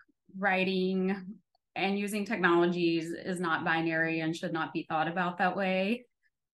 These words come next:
we're always using all these mediums simultaneously, collectively. And I think that's a really important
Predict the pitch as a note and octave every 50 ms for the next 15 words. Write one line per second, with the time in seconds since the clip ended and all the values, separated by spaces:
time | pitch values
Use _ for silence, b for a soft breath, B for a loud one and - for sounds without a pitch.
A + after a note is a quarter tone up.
0 | _ _ _ _ F#3 G3 G3 F#3 - - F3+ F#3 F3+ F#3+ G3+ G3+ G#3 G#3 A3 A3+
1 | A#3 A3+ G#3+ G3 G3 F#3+ G3 G3 F#3 F3+ F#3 F#3+ F#3 F#3 - - F#3+ F#3 F#3 G3
2 | G3 F#3 F#3 F#3+ F#3 F#3 F3 F#3 F#3 F#3 F#3 F3+ F#3 F#3 F#3+ F#3 - - G#3+ F#3
3 | F3 F#3 F#3+ F#3 F#3 G#3 F3+ E3+ F3+ F#3 F3+ - - F#3 F3 F3 F3+ F3+ - G3
4 | E3+ E3 D#3+ E3 - - F3+ F3 G3+ G#3 G3+ G3+ G#3 - - F3 F3+ F3 F3 G3
5 | F#3 F3 F3+ F3+ F3 F3+ F#3 E3 E3+ E3+ E3+ E3 E3 D#3 - _ F#3 F#3 F3+ F3+
6 | - F3+ F3 E3+ E3+ E3 E3 D#3 E3 E3+